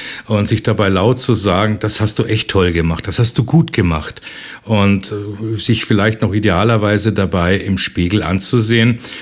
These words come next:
und dieses Schulterklopfen mit dem Gefühl des Stolzseins zu koppeln. Ja, einfach sich mal reinversetzen in das Gefühl und sagen, "Boah, das ist wieder ein Etappenziel, das ich geschafft habe.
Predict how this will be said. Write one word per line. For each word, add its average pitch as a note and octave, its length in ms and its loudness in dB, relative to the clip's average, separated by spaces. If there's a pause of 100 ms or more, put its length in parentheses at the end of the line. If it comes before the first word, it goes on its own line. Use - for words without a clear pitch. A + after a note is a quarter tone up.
(120)
und G2+ 240 -2
dieses G2+ 240 2
Schulterklopfen A2 880 2
mit F#2+ 180 0
dem F#2+ 140 2
Gefühl G2 520 2
des F#2+ 180 -2
Stolzseins E2+ 720 0
zu - 120 -2
koppeln. D#2+ 580 -8
Ja, B2 160 2
einfach A#2 320 0
sich - 220 -2
mal F#2+ 180 0
reinversetzen G#2+ 720 0
in G2 100 0
das F#2+ 200 -4
Gefühl G2+ 460 0 (360)
und G2+ 140 -2
sagen, F#2+ 280 0
"Boah, F2 320 -2 (300)
das F#2+ 160 0
ist G#2+ 240 0
wieder G#2 140 4
ein F2+ 120 -2
Etappenziel, A2+ 760 0
das G2+ 160 0
ich G#2+ 120 -2
geschafft - 520 0
habe. F2+ 340 2